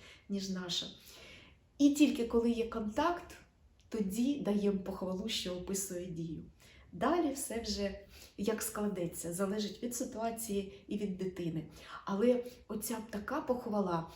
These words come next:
буде ваші стосунки розвивати, буде вам спрощувати життя і, і ва-, ваше життя щастям наповнювати. Насолоджуйтесь своїми дітьми. Дякую вам за увагу. Ставте лайки,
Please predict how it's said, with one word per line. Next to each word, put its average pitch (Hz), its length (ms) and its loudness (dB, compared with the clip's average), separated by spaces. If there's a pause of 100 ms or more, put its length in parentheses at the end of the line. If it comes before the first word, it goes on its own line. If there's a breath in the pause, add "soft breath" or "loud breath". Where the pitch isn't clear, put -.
(160 loud breath)
буде 226 280 0
ваші 247 300 0
стосунки 202 720 -2
розвивати, 180 760 -2 (260 loud breath)
буде 202 180 0
вам 208 220 2
спрощувати 208 840 -4
життя 190 460 -4 (280 loud breath)
і, 202 60 -6 (260)
і 208 100 0 (280)
ва-, 185 120 -2
ваше 208 300 0
життя 180 300 -2
щастям 170 480 -2
наповнювати. 165 680 -6 (680 loud breath)
Насолоджуйтесь 254 840 0
своїми 190 340 0
дітьми. 170 540 -8 (120)
Дякую 226 380 0
вам 185 160 -2
за 185 160 -4
увагу. 170 480 -4 (300 loud breath)
Ставте 247 480 -2
лайки, 247 520 0